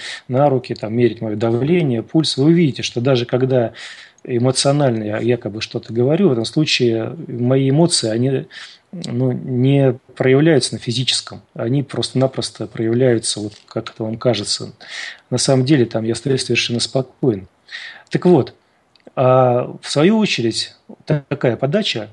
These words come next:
как сценическая такая подача, возбудила очень большой интерес к этому вопросу, возбудила очень много эмоционального такого фона, который достаточно хорошо сейчас до сих пор висит, и он там продолжает накипать, и когда люди будут слышать вторую, вторую часть, первая часть уже выложена,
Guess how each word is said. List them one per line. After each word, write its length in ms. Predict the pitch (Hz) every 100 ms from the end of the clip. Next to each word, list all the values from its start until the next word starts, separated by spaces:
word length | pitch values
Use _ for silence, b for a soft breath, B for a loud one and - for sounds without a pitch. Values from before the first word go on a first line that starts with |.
| -
как 180 | 120 -
сценическая 640 | - 139 123 - - 101
такая 260 | 104 - 104
подача, 520 | 120 113 98 - 110
возбудила 800 | 120 120 147 185 214 175 139 -
очень 300 | 147 - 131
большой 440 | 120 120 - 147 147
интерес 440 | 131 143 135 -
к 80 | -
этому 280 | - 110 104
вопросу, 640 | 113 - 113 101 - 110
возбудила 540 | 113 117 127 170 180
очень 300 | 131 135 127
много 220 | 127 120
эмоционального 760 | 120 120 - 139 135 113 104 104
такого 440 | 104 - 113 107
фона, 460 | 107 - 127 104 107 B B B B B
который 720 | - 123 147 131 117 110 120 110
достаточно 640 | 113 - 131 - 120 113
хорошо 560 | - 127 123 - 185 151
сейчас 360 | 123 - 120
до 100 | 101
сих 200 | - -
пор 240 | - 117 110
висит, 440 | 123 - 196 196
и 40 |
он 140 | 104 104
там 160 | -
продолжает 460 | 101 110 120 117 110
накипать, 480 | 117 139 190 196 151
и 60 |
когда 300 | - 117 117
люди 220 | 113 117 113
будут 240 | 113 120
слышать 320 | - 120 -
вторую, 320 | - 117 117
вторую 320 | - 127 123 120
часть, 260 | 185 180
первая 220 | 127 113 -
часть 260 | - 110
уже 140 | 104 120
выложена, 360 | 185 151 107